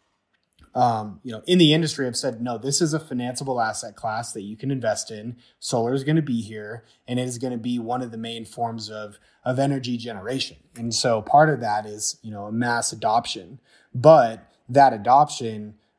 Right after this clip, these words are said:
um, you know, could outpace our country's ability to build recycling infrastructure. But more importantly, uh, you know, reduce, reuse, recycle, the triangle that we've all seen. That's very intentional for those,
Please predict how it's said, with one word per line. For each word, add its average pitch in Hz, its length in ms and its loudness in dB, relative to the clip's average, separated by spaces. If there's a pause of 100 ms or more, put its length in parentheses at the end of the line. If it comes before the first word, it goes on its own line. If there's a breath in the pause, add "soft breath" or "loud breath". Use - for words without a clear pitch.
um, 107 500 0 (300)
you 123 100 -4
know, 110 140 -2
could 175 240 4
outpace 131 840 0 (140)
our 113 260 6
country's 135 460 -4
ability 117 460 -6
to 107 260 -10 (340)
build 123 460 0 (140)
recycling 139 580 0
infrastructure. 170 800 -2 (300 soft breath)
But 127 420 6
more 147 380 4
importantly, 120 1000 -2 (360 soft breath)
uh, 117 380 2
you 120 80 -6
know, 110 300 -8
reduce, 143 400 4
reuse, 147 380 0
recycle, 131 540 2
the 117 80 -12
triangle 127 460 -4
that 117 160 -8
we've 120 160 -8
all 120 160 2
seen. 135 300 -2
That's 156 240 4
very 160 320 4
intentional 123 520 -4
for 123 140 -14
those, 123 420 -8